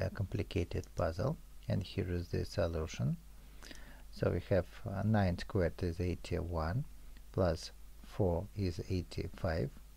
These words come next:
and minus two is eighty-three. Eight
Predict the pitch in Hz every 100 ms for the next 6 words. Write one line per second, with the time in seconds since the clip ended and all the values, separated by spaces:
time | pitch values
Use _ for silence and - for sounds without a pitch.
0 | - 95 92 87 82 90 - - 135 113
1 | 104 - 101 98 - 90 90 - - -
2 | - - - 90 87 143 - - - -
3 | - - - - - - - - - -
4 | - - - - - - - - - -
5 | - - - - - - - - - -
6 | - - 110 98 85 -